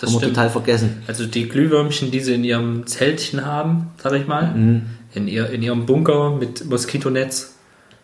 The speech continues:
Speaker 1: die sind dann wahrscheinlich verendet.
Speaker 2: Mhm.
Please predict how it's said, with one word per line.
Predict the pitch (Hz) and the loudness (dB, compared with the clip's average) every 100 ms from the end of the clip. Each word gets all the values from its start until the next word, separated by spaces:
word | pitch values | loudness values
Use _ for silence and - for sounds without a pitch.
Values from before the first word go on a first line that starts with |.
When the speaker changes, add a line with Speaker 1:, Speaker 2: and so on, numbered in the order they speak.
| _ _ - | _ _ -8
Speaker 1:
die | 110 110 110 | -2 0 0
sind | 110 - - 113 117 | -2 -6 -6 -4 0
dann | 113 | 0
wahrscheinlich | 110 - 113 113 | 0 0 0 0
verendet. | - 117 123 165 190 - - - - | 0 0 4 4 4 2 -6 -14 2
Speaker 2:
Mhm. | 113 127 135 - | 6 6 4 -2